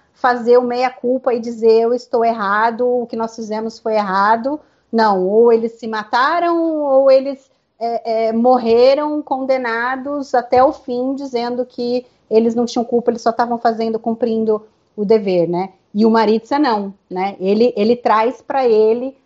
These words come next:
toda a consciência do que foi errado, ele tinha,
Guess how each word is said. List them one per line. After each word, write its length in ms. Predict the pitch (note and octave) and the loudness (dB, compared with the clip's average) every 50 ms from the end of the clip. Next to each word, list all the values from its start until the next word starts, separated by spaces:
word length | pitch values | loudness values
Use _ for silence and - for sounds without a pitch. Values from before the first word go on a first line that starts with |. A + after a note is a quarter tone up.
| _ _ _ _ | _ _ _ _
toda 220 | - G#3+ A3 A3 | -4 -4 -2 -2
a 40 | A3+ | -2
consciência 440 | A3+ A#3+ A#3 A3+ - A3+ A#3 A3+ B3 | -4 -4 -6 -4 -4 -6 -4 -4 -4
do 100 | G#3 A#3 | -4 -6
que 160 | A#3 - A#3+ | -8 -8 -10
foi 420 | A3 - - - A3+ A#3 B3 B3 A#3+ | -10 -6 0 2 4 6 6 6 4
errado, 600 | A#3 A3+ A3 G3 G3+ G#3 A3 A3+ A3+ A3 B3 A3+ | 2 0 -4 -8 -6 -6 -6 -6 -4 -4 -2 -2
ele 160 | A3 G#3+ A3 | -2 -4 -6
tinha, 420 | A3 - - - B3 C4+ C#4 C4+ | -10 -12 -8 -6 -4 -4 -4 -6